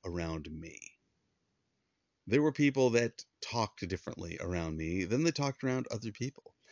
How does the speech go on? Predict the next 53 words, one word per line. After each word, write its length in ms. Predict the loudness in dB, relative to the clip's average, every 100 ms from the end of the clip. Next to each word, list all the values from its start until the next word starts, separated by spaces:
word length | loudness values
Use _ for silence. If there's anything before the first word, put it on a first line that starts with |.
| -8 4
They 160 | 8
would 120 | 10
apologize 720 | 8 6 4 4 2 2 2 0
for 140 | -2
saying 340 | 0 2 2
things 260 | 2 0 2
around 360 | 2 2 2 2
me 280 | 2 2 0 -14 -14 2
that 160 | 4 4 0
they 160 | 2 4
wouldn't 240 | 4 4
have 80 | 2
apologized 680 | 0 2 2 2 2 0 0
for 100 | -4
saying 260 | 0 2
around 260 | 2 2 0
anyone 280 | 0 0 -2
else. 280 | -6 -8 -14 _ _ _ -20 -8
Why? 440 | -2 0 0 -6 -14 _ _ _ _ _ _ _ _ _ _ _
I 100 | -6
have 100 | -2
no 220 | 2 4 4
idea. 180 | 2 -2
It's 120 | -2
just 180 | -2 0
a 60 |
weird 420 | 0 0 0 -2 -2
thing 260 | -2 2
where 100 | 2
they 120 | 2 2
start 240 | 0 -2
to 60 | 0
think 240 | -2 2
that, 140 | 0 0
"Oh, 120 | -4
that's 240 | -2 -4 -6
the 120 | -6
pastor. 260 | -6 -4 -6
I 60 |
can't 200 | -4 -6
talk 280 | -2 -4 -4
that 120 | -8
way 100 | -6
in 100 | -6
front 200 | -6 -8
of 60 | -6
him. 80 | -4
I 80 |
have 140 | -6 -6
to 140 | -8 -10 -20 -14 -4
be 160 | -4
different 400 | 0 -2 -2 -6
in 100 | -6